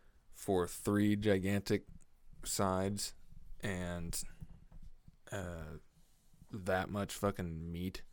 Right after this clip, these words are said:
I'll take that. 'Cause that is definitely not a "we're gonna eat this here"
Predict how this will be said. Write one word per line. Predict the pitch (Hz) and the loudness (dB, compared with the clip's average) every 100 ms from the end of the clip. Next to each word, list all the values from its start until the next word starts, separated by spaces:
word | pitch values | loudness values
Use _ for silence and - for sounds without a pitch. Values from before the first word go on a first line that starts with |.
| - - - _ - - - - - - - | -18 -20 -20 _ -20 -20 -20 -20 -20 -10 0
I'll | 107 | 2
take | - 101 - | 4 2 2
that. | 82 90 73 - - - - - - - - | 0 0 -2 -8 -20 -16 -16 -16 -20 -18 -6
'Cause | 95 78 | -4 2
that | 101 107 | 2 2
is | 90 - 123 - | 0 -4 -8 -2
definitely | - 104 - 101 87 92 | 6 6 6 0 2 2
not | 92 92 90 | 2 2 2
a | 82 | -2
"we're | 101 98 | 0 0
gonna | 95 95 | 0 -2
eat | - 98 - | -2 -4 0
this | 85 - | -2 -2
here" | - 82 95 98 | -4 2 4 2